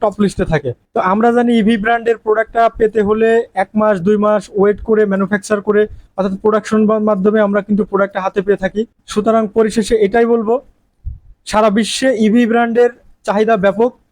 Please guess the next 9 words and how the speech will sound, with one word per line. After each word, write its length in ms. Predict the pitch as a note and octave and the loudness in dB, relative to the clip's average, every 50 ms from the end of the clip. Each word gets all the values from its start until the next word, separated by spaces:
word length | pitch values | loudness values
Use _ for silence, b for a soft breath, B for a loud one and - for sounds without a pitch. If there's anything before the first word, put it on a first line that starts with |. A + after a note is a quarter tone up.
| _ _ _ _ _ _ - | _ _ _ _ _ _ -6
এটাকে 400 | F3+ F3+ A3 G#3+ - B3 A#3+ A3 | -2 0 0 0 2 2 2 2
যে 220 | F3 F#3+ A3 G#3+ | 4 4 4 4
যতই 340 | F#3 G3+ G3+ G3+ B3 A#3+ B3 | 4 2 0 2 2 0 0
খারাপ 280 | - - A3+ A3 A3+ G3+ | 0 0 0 0 0 0
বলুক 280 | G3+ A3+ A3+ A3+ - | -2 -2 -4 -2 -2
না 80 | A#3 A3+ | -4 -4
কেন, 180 | G#3+ A3 G#3 A3 A#3+ C4+ - | -2 -2 -2 -2 -4 -4 -6
এটাকে 360 | - F#3 F3 G#3 G3 - A3+ A3 - | -8 -6 -4 -4 -2 -2 -4 -2 -2
কখনোই 460 | G#3 G3 - G#3+ G#3+ A3 A3+ B3+ | -2 -2 0 0 0 2 0 0